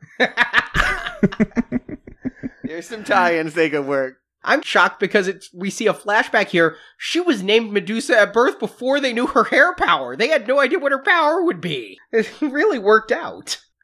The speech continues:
Speaker 2: The Queen and King are surrounded by their ruling council, Bolt's cousin Karnak, played by Ken Leung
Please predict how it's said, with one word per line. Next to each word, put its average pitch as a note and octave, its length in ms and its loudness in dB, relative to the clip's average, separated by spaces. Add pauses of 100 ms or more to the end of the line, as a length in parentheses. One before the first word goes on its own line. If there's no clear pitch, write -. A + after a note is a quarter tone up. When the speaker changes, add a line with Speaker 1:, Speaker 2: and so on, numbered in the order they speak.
(260)
Speaker 2:
The E3 300 2
Queen C#4 360 0
and A#3+ 140 0
King G3 300 2
are E3+ 120 4
surrounded E3+ 480 0
by E3+ 140 2
their D3+ 180 2
ruling F3+ 400 -4
council, E3 720 -2 (180)
Bolt's F3 300 2
cousin F3+ 460 2
Karnak, A#2 760 -4
played D#3+ 220 4
by C#3+ 160 2
Ken D#3 300 0
Leung D3 440 2